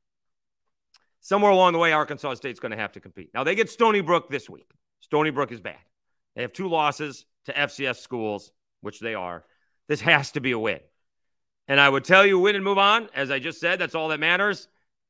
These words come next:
It'd be nice if they look good doing it. If they get a win, I guess any win is gonna be good enough. But they've been, Stony Brook's been blown out twice. And i-, if you win, you know, twenty-eight twenty-four, hey, we won, but it's gonna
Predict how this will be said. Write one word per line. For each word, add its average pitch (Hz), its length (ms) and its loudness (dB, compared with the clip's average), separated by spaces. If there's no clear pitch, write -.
It'd 143 120 -12
be 165 120 -4
nice 170 280 4
if 113 80 -10
they 139 100 -2
look 127 200 -6
good 117 200 -6
doing 85 220 -12
it. - 80 -20
If 120 160 -8
they 214 200 -2
get 196 140 0
a 175 40 2
win, 170 260 4
I 147 100 0
guess 139 200 -4
any 175 160 -2
win 147 320 -2
is 120 160 -8
gonna 143 160 -4
be 123 80 -6
good 147 220 -4
enough. 151 340 0
But 127 120 -4
they've 196 180 0
been, 160 320 -2
Stony 196 260 -4
Brook's 156 220 -4
been 135 180 -8
blown 143 220 -2
out 123 180 -2
twice. 175 520 -4
And 123 180 -6
i-, - 20 -4
if 123 300 -6
you 180 180 -6
win, 165 520 0
you 156 100 -8
know, 139 100 -2
twenty-eight 160 560 -4
twenty-four, 151 760 -2
hey, 190 260 0
we 175 120 0
won, 202 600 2
but 131 260 0
it's 123 120 -8
gonna 123 320 -4